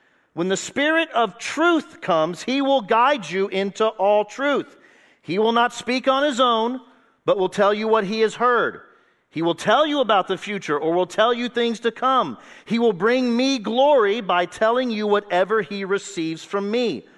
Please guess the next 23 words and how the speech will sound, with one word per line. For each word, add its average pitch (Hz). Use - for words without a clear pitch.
All 233
that 285
belongs 220
to 220
the 190
Father 190
is 139
mine. 147
This 107
is 147
why 175
I 196
said, 202
'The 131
Spirit 220
will 233
tell 190
you 190
whatever 185
he 175
receives 165
from 170
me.'" 165